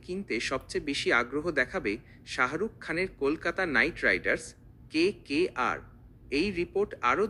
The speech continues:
দাবি করছে যে কিছু নির্দিষ্ট কারণের ভিত্তিতে দলের স্বার্থ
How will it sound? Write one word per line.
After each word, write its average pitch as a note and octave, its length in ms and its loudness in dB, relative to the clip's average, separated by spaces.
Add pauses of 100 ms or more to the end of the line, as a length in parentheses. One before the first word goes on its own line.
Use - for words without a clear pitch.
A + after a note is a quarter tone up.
দাবি C3 200 0 (100)
করছে D3 260 -2 (100)
যে F#2+ 100 -2 (360)
কিছু - 220 -6 (140)
নির্দিষ্ট D#3 440 -4 (160)
কারণের D3 440 2
ভিত্তিতে B2+ 440 -6 (500)
দলের D3 360 2
স্বার্থ C3+ 280 0